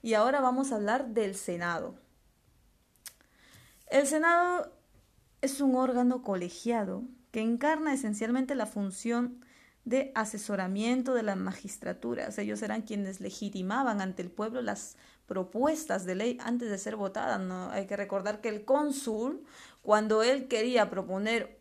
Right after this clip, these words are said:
una ley, iba ante el Senado. Porque si él iba ante el pueblo y el Senado no había dado una especie de aprobación, había corregido, había aconsejado, el,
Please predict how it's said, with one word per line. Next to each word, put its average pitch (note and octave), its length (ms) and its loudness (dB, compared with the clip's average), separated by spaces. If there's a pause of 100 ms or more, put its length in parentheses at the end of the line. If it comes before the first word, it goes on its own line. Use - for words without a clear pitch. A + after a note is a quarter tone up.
(120)
una A#3+ 360 2
ley, A3 580 2 (960)
iba C#4 340 2
ante A3 320 0
el F#3+ 80 -4
Senado. G3 520 0 (2000)
Porque G#3+ 260 -4
si A3+ 180 -4
él G#3+ 160 -2
iba F#3+ 180 -2
ante F#3 160 -8
el F#3 80 -8
pueblo B3 600 -2
y G3+ 100 -6
el F#3+ 100 -4
Senado F#3+ 400 -4
no F#3+ 120 -4
había B3+ 260 -2
dado A3+ 260 0
una G3 260 -4 (160)
especie G#3 380 -6
de F#3+ 60 0
aprobación, F#3+ 720 -2
había F3+ 280 -2
corregido, G#3 640 -6
había - 220 -4
aconsejado, G#3+ 880 2 (480)
el, G3 320 -6